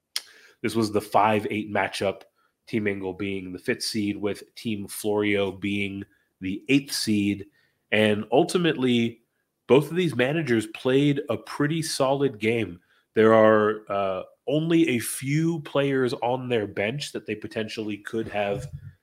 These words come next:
slotted into their starting lineup and improved their score here in week number sixteen. For Scott Engel, the biggest, uh, opportunity,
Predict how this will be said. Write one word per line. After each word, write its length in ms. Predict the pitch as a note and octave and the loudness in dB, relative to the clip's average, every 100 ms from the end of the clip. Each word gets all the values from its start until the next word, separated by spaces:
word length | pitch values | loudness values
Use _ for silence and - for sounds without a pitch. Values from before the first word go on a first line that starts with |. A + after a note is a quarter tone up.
| _ | _
slotted 540 | - B2 A2 A#2 A2 | 0 6 8 6 2
into 380 | A2 G#2+ G#2+ A#2+ | -2 -6 -6 0
their 180 | A2 G#2+ | 2 2
starting 380 | - G#2+ G#2+ | 0 0 0
lineup 400 | G#2 G2 G#2 A#2 - | -2 -2 0 -2 -4
and 160 | G#2 G#2+ | -6 -6
improved 640 | G2 F#2+ - G#2 G2+ G2+ | -10 -10 -2 0 0 -4
their 180 | G2+ F#2 | -4 -4
score 640 | - - G2+ G2 G2+ G#2 - _ _ _ | -4 -6 -4 -2 -2 -2 -6 _ _ _
here 400 | - C3 B2 A#2+ | -6 0 4 4
in 380 | B2+ G#2+ G#2+ G2 | 2 -2 -4 -4
week 260 | G2+ A2 G#2 | -4 -4 -6
number 360 | G#2 G#2+ G#2 | -6 -4 -4
sixteen. 840 | F#2+ - A2+ - - A2 A2+ C#3 D3 _ _ _ _ _ _ _ | -4 -6 -6 -8 -6 -2 -2 -4 -10 _ _ _ _ _ _ _
For 480 | - A2+ A2 A2 A2+ | 2 6 8 6 4
Scott 400 | - - B2+ B2 | 0 2 4 4
Engel, 540 | A#2+ C3 C#3+ C#3 - _ _ _ _ - | 2 4 4 4 -2 _ _ _ _ -8
the 80 | G#2+ | 6
biggest, 580 | B2+ B2+ C3+ - - - | 8 8 6 2 -6 -2
uh, 320 | A2+ A2 G#2+ - | 2 4 6 6
opportunity, 840 | B2 B2 - C#3+ C#3+ C#3+ D#3 D#3 | 4 2 0 0 2 4 2 0